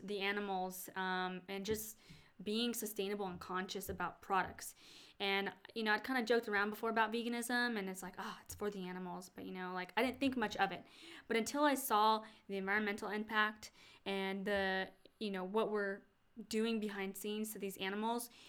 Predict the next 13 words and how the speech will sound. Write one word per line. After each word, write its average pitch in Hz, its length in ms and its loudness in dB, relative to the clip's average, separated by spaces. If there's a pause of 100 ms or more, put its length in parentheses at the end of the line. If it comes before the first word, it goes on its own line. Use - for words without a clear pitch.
(500)
absolutely 214 920 4 (340)
just 202 300 -6 (180)
enraged 190 580 -4
me, 247 420 -2
and 190 340 -4 (400)
it 214 80 0
made 208 180 0
me 208 100 -2
so 208 200 -4
mad 196 320 2
that 190 80 -2
I 185 120 0
was 180 380 -4